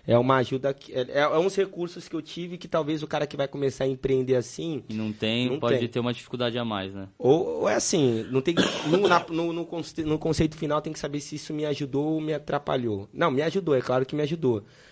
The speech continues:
Speaker 1: Mas assim, por, por ter essa facilidade, tu não fazia muita conta. Quando eu vou lá comprar uma máquina hoje, eu estudo o meu faturamento,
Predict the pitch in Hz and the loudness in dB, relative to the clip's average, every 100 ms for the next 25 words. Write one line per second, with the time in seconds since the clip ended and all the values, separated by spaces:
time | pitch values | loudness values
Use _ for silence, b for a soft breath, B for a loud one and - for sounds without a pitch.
0 | b b 113 117 127 - 110 104 110 - | b b -6 -4 -4 -6 -8 -10 -16 -8
1 | 131 - 151 - 143 139 - 123 117 151 | -6 -2 -4 -2 -6 -6 -10 -10 -2 -2
2 | 170 127 123 135 131 135 139 139 139 147 | 0 -2 -4 -6 -4 -4 -2 -4 -4 -6
3 | - 110 101 _ _ _ _ - 117 135 | -6 -8 -10 _ _ _ _ -6 4 4
4 | 127 135 123 123 120 117 110 110 - 107 | 4 0 0 -6 -6 -4 -4 -6 -6 0
5 | 135 160 127 101 90 b b b - 113 | 2 2 0 -4 -10 b b b -6 -4
6 | 117 120 - 165 170 156 143 131 - 117 | -2 -4 -4 0 0 0 0 -2 -4 -2
7 | 120 - - 117 117 156 165 156 156 151 | 0 -2 -2 -2 0 2 2 0 -2 -4
8 | 147 | -4